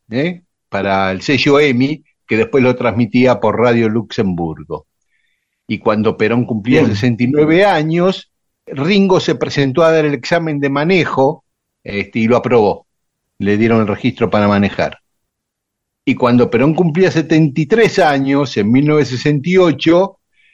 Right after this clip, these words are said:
Speaker 1: los Beatles estaban grabando el álbum blanco, y ese día grabaron un montón de, de tiempo,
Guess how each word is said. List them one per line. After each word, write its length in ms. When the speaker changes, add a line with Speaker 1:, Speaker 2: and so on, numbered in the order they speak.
Speaker 1:
los 180
Beatles 440
estaban 460
grabando 560
el 100
álbum 340
blanco, 640
y 220
ese 320
día 580
grabaron 840
un 200
montón 500
de, 680
de 180
tiempo, 760